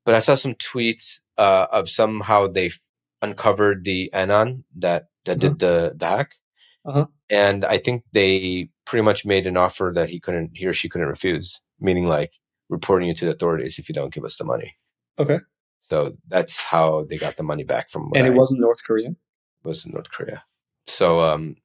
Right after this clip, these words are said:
Speaker 1: that was, uh, one, two days of where all the s-, everyone came out, started shitting on Blast,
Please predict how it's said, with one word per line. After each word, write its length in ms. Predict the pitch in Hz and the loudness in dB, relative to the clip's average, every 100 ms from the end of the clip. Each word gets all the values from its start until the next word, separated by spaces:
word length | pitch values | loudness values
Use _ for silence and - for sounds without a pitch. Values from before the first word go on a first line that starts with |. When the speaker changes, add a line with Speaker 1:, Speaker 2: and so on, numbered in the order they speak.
| _ _ _ | _ _ _
Speaker 1:
that 200 | 98 90 | 0 0
was, 240 | 92 87 87 | 0 -4 -2
uh, 380 | 80 80 78 78 _ - _ _ _ _ | 0 0 -4 -8 _ -20 _ _ _ _
one, 340 | 98 90 85 85 | -2 0 0 -4
two 220 | - 85 | -2 0
days 460 | 82 80 82 82 76 - | 2 0 -2 -8 -12 -4
of 360 | 82 - - - - - - | -4 -4 -18 -18 -20 -18 -2
where 120 | 87 | 4
all 300 | 87 90 90 | 6 6 4
the 220 | 90 87 | 0 0
s-, 320 | 82 - - - _ _ _ - | -2 -6 -16 -18 _ _ _ -6
everyone 260 | 98 98 95 | -2 0 0
came 240 | - 90 | -2 -2
out, 140 | 87 85 | 0 0
started 180 | 90 - | 0 2
shitting 260 | 95 90 | 2 2
on 120 | 82 | 0
Blast, 560 | 78 78 76 69 - | 2 2 2 -2 -12